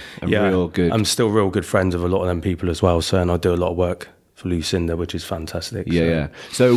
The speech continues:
Speaker 1: work for Lucinda is largely P T, right? It's always a classes
Speaker 2: Uh,
Speaker 1: as well?
Speaker 2: m-,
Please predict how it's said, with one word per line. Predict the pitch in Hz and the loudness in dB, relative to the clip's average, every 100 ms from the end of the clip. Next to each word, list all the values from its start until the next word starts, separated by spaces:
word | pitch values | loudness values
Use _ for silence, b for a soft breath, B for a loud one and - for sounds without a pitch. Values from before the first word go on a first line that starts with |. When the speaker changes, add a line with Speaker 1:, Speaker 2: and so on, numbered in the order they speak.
| 120 | 6
Speaker 1:
work | 127 127 | 4 4
for | 120 | 4
Lucinda | 120 104 101 | 6 6 6
is | 101 95 - - | 6 4 -2 -10
largely | - 98 101 98 92 | -2 4 4 4 2
P | 85 95 | 2 0
T, | 85 85 73 | 2 0 0
right? | 98 - | 0 -2
It's | 90 85 | -6 -2
always | 90 | -2
a | - | 0
classes | 101 90 139 | 2 2 4
Speaker 2:
Uh, | 151 | 4
Speaker 1:
as | 160 | 4
well? | 160 | 2
Speaker 2:
m-, | 151 139 | 2 -2